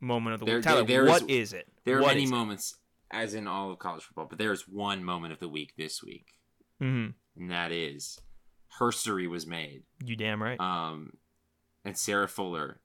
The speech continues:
Speaker 2: the, a goalkeeper for, uh, the Vanderbilt women's soccer team, took the field, was the first woman to take the field, um, in a Power Five football game and in the S E C, and did a kickoff in the second half. And I just wanna clarify right now, I just wanna get right to it.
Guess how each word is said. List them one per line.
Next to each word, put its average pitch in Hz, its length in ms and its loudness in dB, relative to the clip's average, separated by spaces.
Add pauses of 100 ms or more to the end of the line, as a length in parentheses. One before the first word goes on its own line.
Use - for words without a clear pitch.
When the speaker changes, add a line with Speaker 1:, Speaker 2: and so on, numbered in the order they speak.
Speaker 2:
the, 87 160 -8 (100)
a 92 80 -2
goalkeeper 92 420 -4
for, 82 400 -4
uh, 82 140 0
the 78 120 -10
Vanderbilt 85 320 -4
women's 80 240 -8
soccer 82 260 -2
team, 73 320 -16 (640)
took 107 240 -4
the 113 100 -4
field, 90 400 -4
was 85 140 -10
the 90 100 -12
first - 420 -6
woman 92 260 -6
to - 140 -16
take 92 220 -10
the - 80 -12
field, 80 500 -10 (180)
um, 76 380 -6
in 85 140 -10
a - 40 -16
Power 87 380 -4
Five 85 320 -2
football 82 400 -4
game 76 320 -12
and 78 120 -12
in 80 80 -12
the 78 140 -8
S - 160 -10
E 85 80 -12
C, 78 440 -8 (600)
and 90 120 -8
did 85 140 -6
a 78 40 -10
kickoff 82 480 -2
in 78 80 -10
the 78 60 -14
second 80 320 -10
half. 76 300 -10 (140)
And 80 420 -8 (300)
I 101 80 0
just 113 120 -2
wanna 117 140 -2
clarify 98 340 -2
right 90 220 -4
now, 87 120 -2
I - 20 -2
just 87 120 -8
wanna 87 120 -10
get 80 140 -8
right 80 180 -8
to 90 140 -6
it. 98 140 -4